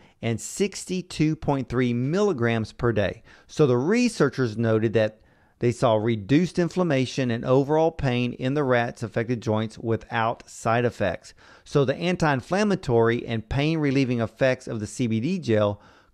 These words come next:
could hold promise for people with arthritis. So the, uh, chronic pain represents an emerging public health issue that I just brought up about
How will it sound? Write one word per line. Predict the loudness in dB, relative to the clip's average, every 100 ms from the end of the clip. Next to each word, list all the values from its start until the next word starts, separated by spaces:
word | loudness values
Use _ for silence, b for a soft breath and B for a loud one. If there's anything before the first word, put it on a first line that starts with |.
| -2
could | 0
hold | 0 0 0 0
promise | 0 0 2 0 -2
for | -2 -2
people | 0 -2 -2 0 -2 0
with | 2 2 2 -2
arthritis. | 0 0 0 -2 0 2 0 -4 -12 -20 b b b b b b _
So | 2 2
the, | 0 -6 -8 _ _ -2
uh, | 2 2
chronic | 2 2 2 0
pain | 0 0 -2 -4 -10 b b b -4
represents | 2 2 2 0 2 -2 -2 -8 -18 -6
an | -2
emerging | 0 2 2 2 2 -2 -6 -12 _
public | -4 -2 0 -2 -6 -18 _
health | -2 -2 -2
issue | -6 -2 -2
that | 0
I | 0
just | 0 0 0 -2
brought | -2 2 4
up | 2 0
about | 0 0 0 -4